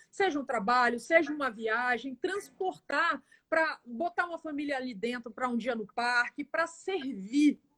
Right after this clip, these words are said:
É pra isso que serve essa máquina. E uma empresa, a mesma coisa.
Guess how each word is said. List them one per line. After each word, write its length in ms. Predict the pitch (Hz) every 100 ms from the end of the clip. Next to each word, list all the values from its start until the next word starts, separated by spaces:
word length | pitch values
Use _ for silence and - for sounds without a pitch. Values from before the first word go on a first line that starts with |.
| _
É 100 | 226
pra 200 | 285 277
isso 320 | 285 381 349
que 120 | -
serve 480 | 254 - 247 233 214
essa 260 | 214 - 202
máquina. 580 | 190 175 - 175 160 156 - -
E 100 | 311
uma 160 | 440 415
empresa, 540 | 294 285 320 370 277
a 40 | 294
mesma 340 | 330 330 392
coisa. 640 | - 311 381 311 165 156